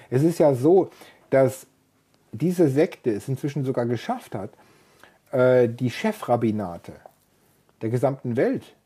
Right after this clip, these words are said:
für sich zu erobern. Und ein Chefrabbinat ist, äh, wie soll ich das sagen, ähm, so, dass für jedes Land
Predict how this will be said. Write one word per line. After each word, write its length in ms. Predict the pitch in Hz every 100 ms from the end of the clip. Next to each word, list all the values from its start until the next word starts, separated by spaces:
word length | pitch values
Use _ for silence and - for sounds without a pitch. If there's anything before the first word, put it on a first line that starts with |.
| _
für 160 | - 107
sich 200 | 98 -
zu 140 | 101
erobern. 540 | 85 82 78 73 65 64 _ _ _ _ _
Und 380 | - 131 120 -
ein 100 | 120
Chefrabbinat 800 | - 196 202 151 143 135 135 143
ist, 420 | - 131 - -
äh, 120 | 127 117
wie 60 |
soll 160 | 117 131
ich 60 |
das 160 | 127 113
sagen, 300 | 185 160 101 - _ _ _ _ _
ähm, 500 | 127 123 123 123 120 - 123
so, 340 | 110 156 190
dass 300 | 170 147 139
für 140 | -
jedes 480 | 139 120 202 220 143
Land 500 | 147 160 294 101 -